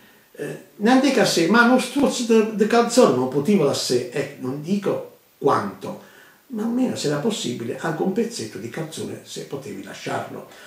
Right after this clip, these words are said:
Oppure un altro esempio, eh, "Non dica se, ma ci metteva una patata di chiodi, dove non strana forse, forse era meglio". Eh, non dico quante patate, ma almeno anche una patata in più nel minestrone, forse, forse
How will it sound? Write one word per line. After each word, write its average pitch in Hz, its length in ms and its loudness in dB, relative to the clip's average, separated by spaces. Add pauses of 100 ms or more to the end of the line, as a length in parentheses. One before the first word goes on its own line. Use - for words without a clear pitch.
(260)
Oppure 151 360 2
un 135 60 2
altro 151 220 0
esempio, 123 640 0 (300)
eh, 147 580 0 (400)
"Non 285 260 4
dica 269 300 4
se, 175 340 0
ma 269 200 0
ci 339 200 2
metteva 175 840 4 (260)
una 233 200 0
patata 233 480 2
di 208 180 2
chiodi, 175 320 6
dove 208 200 6
non 254 120 6
strana 294 480 2
forse, 359 300 2
forse 214 340 2
era 190 100 6
meglio". 123 300 -2
Eh, - 240 -8
non 214 260 0
dico 240 220 -2 (120)
quante 113 560 -4
patate, - 600 -16 (100)
ma 202 120 -8
almeno 254 360 -4
anche 226 160 -4
una 214 140 0
patata - 480 -12
in 208 140 -4
più - 200 -6 (340)
nel 160 180 -6
minestrone, 196 520 -4
forse, - 300 -6
forse - 340 -10